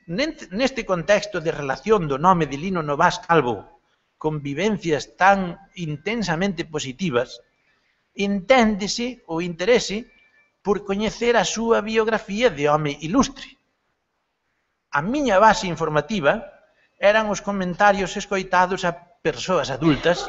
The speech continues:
non só na familia, senón moi especialmente a Xesús Pardo Novás Cefucho, que nos acompañou aquí onte, é que é fillo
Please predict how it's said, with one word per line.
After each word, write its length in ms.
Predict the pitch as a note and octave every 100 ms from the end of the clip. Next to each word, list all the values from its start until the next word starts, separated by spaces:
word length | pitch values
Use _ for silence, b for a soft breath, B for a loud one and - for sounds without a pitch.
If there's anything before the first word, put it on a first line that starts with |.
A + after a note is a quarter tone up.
| - - D#3+
non 240 | E3+ C#3+
só 160 | - E3
na 160 | C#3
familia, 560 | C3 B2+ D3 A2 D3 - _ _ _ _ _ _ _ _ _ _
senón 400 | - F3 G#3+ B3
moi 320 | F#3 A#3 C4+ A#3
especialmente 960 | - A3+ B3 A#3 A3 A3+ B3+ C4 - _ -
a 160 | D#3+
Xesús 480 | D3+ - C3 A#3 A3
Pardo 400 | - G3 F3 D#3
Novás 640 | C#3 D3+ F#3+ F3 F#3 - -
Cefucho, 720 | - B2+ - G#3 - G3+ A3 - _ -
que 80 | C#3
nos 160 | C3
acompañou 560 | B2 B2 C3 C3 E3+ F3+
aquí 240 | B2+ G3+
onte, 540 | F3 C#3 - F#3 B3+ _ _ _ _ _ _ -
é 80 | F#3+
que 240 | G#3+ A3+
é 80 | B3
fillo 640 | - B3 G3+ G3 D#4 D#4